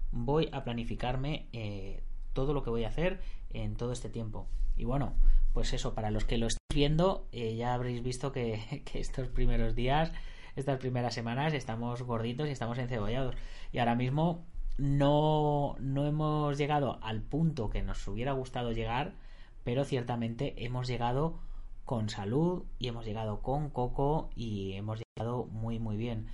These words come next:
Eh, ahora mismo estoy más fuerte, más rápido, más ágil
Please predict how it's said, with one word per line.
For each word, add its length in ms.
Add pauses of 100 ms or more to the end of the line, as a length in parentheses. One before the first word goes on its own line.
(340)
Eh, 240
ahora 180
mismo 440
estoy 240
más 140
fuerte, 340
más 200 (120)
rápido, 300
más 280
ágil 500